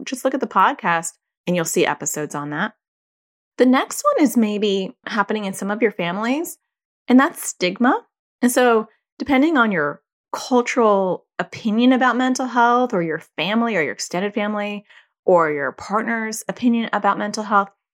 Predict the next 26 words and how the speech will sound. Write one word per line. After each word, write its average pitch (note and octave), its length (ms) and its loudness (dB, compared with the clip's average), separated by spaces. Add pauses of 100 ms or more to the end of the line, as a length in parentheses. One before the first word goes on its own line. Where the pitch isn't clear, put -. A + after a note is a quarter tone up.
(140)
there B3+ 100 4
could E4+ 100 6
be G4 80 10
some G#4 160 -2
stigma E4+ 400 -2
there. D3 440 -2
And A#3 140 0
so F#3+ 340 0 (320)
maybe A#3+ 220 4
you're B3 280 6
okay A3+ 280 0
with F#3+ 180 -2
talking G3 240 -4
about - 80 -8
anxiety F3+ 320 -4
or - 20 0
O F3+ 40 -2
C G#3+ 140 -6
D, G3 120 -2
but G3+ 180 -4
they B3+ 100 2
get E4 200 0
the F#4+ 120 2
vibe C4+ 380 2
that G3+ 300 2 (560)
dad A3 320 2